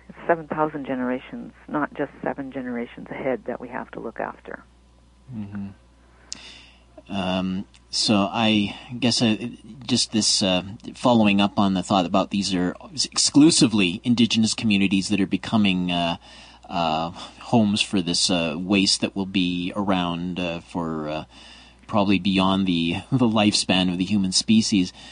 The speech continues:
Speaker 2: Um, what, uh, what have you heard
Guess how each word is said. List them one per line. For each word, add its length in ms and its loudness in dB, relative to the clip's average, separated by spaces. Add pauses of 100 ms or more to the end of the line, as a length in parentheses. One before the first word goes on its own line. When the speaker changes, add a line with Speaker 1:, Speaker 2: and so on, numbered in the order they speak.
(380)
Speaker 2:
Um, 480 2
what, 600 4
uh, 240 4
what 240 2
have 100 4
you 140 6
heard 600 4